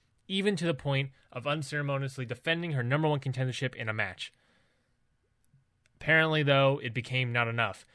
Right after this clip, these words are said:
The W W E Universe watched as a brawl backstage took place between Tamina and Becky Lynch. No one knows who started it, not even the women's roster.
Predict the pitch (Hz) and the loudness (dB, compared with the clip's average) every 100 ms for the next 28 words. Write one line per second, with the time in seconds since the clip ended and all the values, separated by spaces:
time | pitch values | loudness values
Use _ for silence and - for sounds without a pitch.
0 | _ _ 139 180 175 160 156 151 147 139 | _ _ 0 2 4 2 0 0 2 2
1 | 135 127 131 - 120 127 120 - - 113 | 0 0 -2 -4 -4 -2 -2 -6 -8 -8
2 | 104 117 131 139 110 120 117 - 131 113 | -6 0 2 2 2 0 0 -6 -4 -4
3 | 104 - 143 - 127 120 - 110 - 101 | -4 -6 -6 -4 -2 -2 -4 -10 -10 -12
4 | - 110 117 120 120 110 98 110 - 107 | -10 -6 -4 -4 -4 -6 -4 -4 -4 -6
5 | 113 98 - - - - 123 165 196 180 | -6 -6 -12 -20 -18 -2 2 4 4 4
6 | 139 123 110 107 - 90 90 98 123 131 | 4 4 0 -8 -10 -12 -8 -8 0 4
7 | 156 170 156 147 143 131 110 127 156 165 | 4 4 4 2 2 0 0 0 0 -2
8 | - 92 | -6 -12